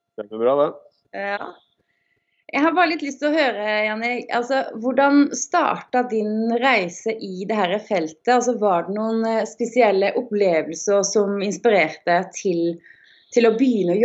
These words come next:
Speaker 2: jobbe med det å forbedre arbeidsplasser?
Speaker 1: Nei,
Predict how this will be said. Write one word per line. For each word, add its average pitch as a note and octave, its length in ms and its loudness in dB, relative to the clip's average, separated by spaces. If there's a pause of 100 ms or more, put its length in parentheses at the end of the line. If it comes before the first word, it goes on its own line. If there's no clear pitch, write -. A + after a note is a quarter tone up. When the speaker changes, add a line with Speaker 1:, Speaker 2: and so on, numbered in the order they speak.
Speaker 2:
jobbe F3 180 -4
med F#3+ 140 -2
det E3+ 320 0 (320)
å F#3+ 400 0
forbedre F3+ 720 2
arbeidsplasser? F#3 1040 -4 (2000)
Speaker 1:
Nei, - 160 -6